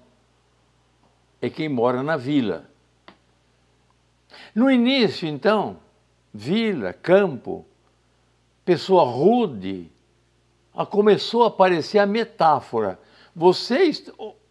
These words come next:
está se comportando comigo como se fosse vilão, ou seja, uma pessoa sem preparo.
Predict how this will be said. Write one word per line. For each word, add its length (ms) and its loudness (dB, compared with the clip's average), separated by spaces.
está 320 0
se 140 -10
comportando 920 0
comigo 840 -2
como 180 0
se 160 -4
fosse 380 0
vilão, 640 2
ou 160 -4
seja, 320 -4
uma 140 -4
pessoa 340 -4
sem 220 -8
preparo. 600 2